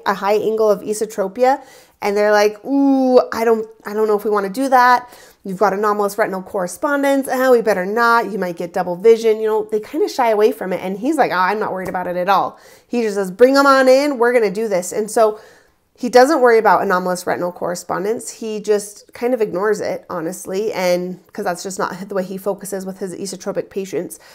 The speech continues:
And he does a lot of other things. So I'm gonna go through his list of seven things and try to make it understandable for people who maybe are not you know, who are, I'm assuming that most of you are patients or parents. And so just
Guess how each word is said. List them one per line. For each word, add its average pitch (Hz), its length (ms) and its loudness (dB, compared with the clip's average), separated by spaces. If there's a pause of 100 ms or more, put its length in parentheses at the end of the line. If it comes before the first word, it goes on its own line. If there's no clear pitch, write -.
(200)
And 190 500 -2 (640)
he 233 140 -6
does 233 160 4
a 247 40 0
lot 247 140 8
of 247 80 4
other 240 160 6
things. 233 260 -2
So 226 220 4
I'm 196 140 -4
gonna 285 180 0
go 302 220 4
through 320 280 2
his 277 280 -2
list 254 280 4
of 214 140 -2
seven 240 400 -2
things 240 440 0
and 233 200 -4
try 330 400 2
to 370 220 -2
make 311 200 0
it - 80 -2
understandable 240 680 -2
for 226 420 0 (440)
people 262 260 -2
who 247 120 -2
maybe 196 360 0
are 175 160 -6
not 180 360 -4 (320)
you 208 100 -2
know, 190 160 -2
who 226 380 -8
are, 262 300 0 (200)
I'm 240 160 -6
assuming 294 480 0
that 233 80 0
most 240 220 0
of 220 60 -12
you 233 80 0
are 208 100 0
patients 262 560 -6
or 196 120 -6
parents. 196 600 -6 (400)
And 240 180 0
so 240 440 2 (180)
just 240 320 0